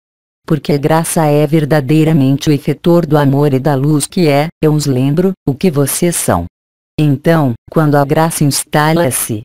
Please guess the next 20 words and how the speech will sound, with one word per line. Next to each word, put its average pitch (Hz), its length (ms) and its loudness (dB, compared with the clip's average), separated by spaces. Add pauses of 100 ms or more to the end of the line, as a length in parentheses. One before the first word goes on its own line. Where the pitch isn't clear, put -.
(120)
além 160 340 2
dos 143 140 -2
sintomas, 160 800 0 (140)
é 143 120 2
claro, 147 540 0 (140)
que - 140 -2
lhes 147 220 -2
foram 151 300 0
revelados, 143 880 0 (140)
o 151 60 2
mais 139 320 2
importante 165 800 0
é 160 100 2
o 143 80 2
que 139 140 -8
sua 175 220 -2
própria 175 440 0
consciência 156 840 -2
pode 143 360 0
contemplar. 147 760 0